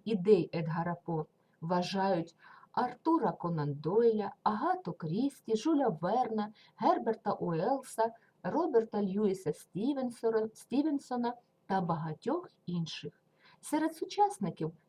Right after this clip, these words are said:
Кір Буличов, Борис Акунін, Дар'я Донцова, російські письменники,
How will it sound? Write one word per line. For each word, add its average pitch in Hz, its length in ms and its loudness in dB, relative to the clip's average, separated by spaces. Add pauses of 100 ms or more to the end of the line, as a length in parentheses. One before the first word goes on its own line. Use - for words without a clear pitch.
(100)
Кір 202 260 2
Буличов, 180 800 -2
Борис 196 500 -2
Акунін, 214 680 -2
Дар'я 220 340 4
Донцова, 208 840 -2 (220)
російські 175 580 -6
письменники, 165 840 -6